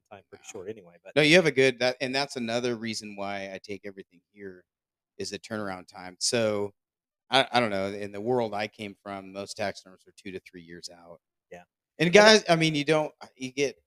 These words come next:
Speaker 2: y-, you don't wanna wait that long, but that's what it is, you know, it's still
Speaker 1: Yeah.
Speaker 2: you know, and, and I think you wait two or three years and the appeal of it kinda goes away. When you pick it up, you're like,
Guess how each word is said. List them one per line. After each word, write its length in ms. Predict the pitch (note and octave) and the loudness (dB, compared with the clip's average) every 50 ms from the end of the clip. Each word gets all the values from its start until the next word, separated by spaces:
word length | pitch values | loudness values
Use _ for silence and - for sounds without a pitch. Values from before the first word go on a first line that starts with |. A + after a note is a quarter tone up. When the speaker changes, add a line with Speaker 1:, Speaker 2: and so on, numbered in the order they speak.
| _ _ | _ _
Speaker 2:
y-, 80 | B2+ B2 _ - | -20 -20 _ -12
you 100 | B2 C3+ | -8 -6
don't 100 | E3 F3 | -4 -4
wanna 180 | D#3 A#2 G2 - | -6 -6 -10 -12
wait 240 | B2 D3 D#3+ D#3+ - | -10 -8 -8 -6 -4
that 180 | A#2+ G2+ G#2 | -6 -6 -6
long, 220 | A2 G#2+ A2 A#2 A#2 | -8 -10 -8 -8 -6
but 140 | A2+ A2 - | -8 -6 -4
that's 200 | A#2+ B2 - - | -4 -4 -4 -6
what 160 | - A2+ G#2 F#2 | -8 -8 -10 -10
it 120 | F2+ F2+ | -10 -8
is, 480 | A#2 A#2+ G2+ E2+ F2+ G2 - - - _ | -8 -8 -8 -10 -14 -18 -20 -20 -20 _
you 80 | _ F#2 | _ _
know, 160 | F2 F2 F2+ F#2 | _ -20 -20 -20
it's 140 | - - - | -20 -20 -20
still 200 | - - G#2+ F#2+ | -16 -14 -16 -16
Speaker 1:
Yeah. 220 | F2+ F2 F2 E2 E2 _ _ _ _ _ _ _ _ _ _ _ _ _ _ | -16 -18 -20 -20 _ _ _ _ _ _ _ _ _ _ _ _ _ _ _
Speaker 2:
you 80 | _ _ | _ _
know, 220 | E2 D#2+ E2 _ _ _ _ A2+ | _ _ _ _ _ _ _ -20
and, 100 | A#2+ - - | -18 -12 -8
and 100 | C3 B2+ | -6 -4
I 80 | C3 C3+ | -4 -6
think 280 | - - E3 D#3+ - _ _ _ _ _ _ _ _ _ _ _ _ _ _ _ _ _ _ - | -6 -6 -6 -6 -8 _ _ _ _ _ _ _ _ _ _ _ _ _ _ _ _ _ _ -6
you 80 | C3 | -2
wait 220 | D#3+ E3+ C#3+ - - | -2 -2 -2 -2 -4
two 180 | - D#3 D3 C#3+ | -4 0 2 2
or 60 | C3 | 2
three 200 | - _ - A#2+ | 0 _ -4 -6
years 360 | A2 G#2 G#2+ A2+ A#2+ B2 A2+ A2+ | -6 -6 -4 -4 -4 -4 -4 -6
and 80 | G#2 F#2 | -16 -20
the 60 | F2 | -20
appeal 440 | - _ - - C3 C#3+ C3 A#2 G2+ | -20 _ -18 -10 -6 -6 -6 -6 -6
of 120 | F#2 E2 | -12 -14
it 80 | E2+ _ _ _ | -18 _ _ _
kinda 160 | F2+ E2+ D#2+ D#2 - | -20 -20 _ _ -20
goes 220 | F2 F2 F2 - _ | -20 -20 -20 -20 _
away. 340 | F2+ E2+ F2 E2+ F2 F2 F2 | _ -20 -20 -18 -18 -18 -20
When 140 | F#2 F#2+ F#2+ | -20 -20 -20
you 60 | F2+ _ | -20 _
pick 160 | - A2+ A2 - | -20 -20 -20 -18
it 80 | G2 G2 | -12 -10
up, 160 | G2+ G2+ G2+ _ | -10 -10 -10 _
you're 80 | G#2 G2+ | -14 -18
like, 180 | G2 F#2+ F#2 | -16 -18 -20